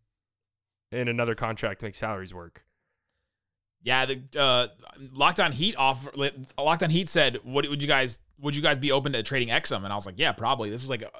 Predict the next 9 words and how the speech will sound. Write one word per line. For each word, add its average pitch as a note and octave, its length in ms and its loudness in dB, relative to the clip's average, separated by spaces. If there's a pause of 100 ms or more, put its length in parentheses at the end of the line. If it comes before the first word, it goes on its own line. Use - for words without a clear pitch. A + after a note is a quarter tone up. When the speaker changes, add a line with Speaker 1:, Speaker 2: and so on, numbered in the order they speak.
(100)
Speaker 2:
couple A#2 180 -6
weeks B2+ 180 -4
ago, G2+ 280 -6 (500)
before E3+ 380 6
their, B2 180 4
before A#2+ 480 2
their, A#2 240 2 (120)
their, A2 240 -8 (100)
like, G2+ 180 -12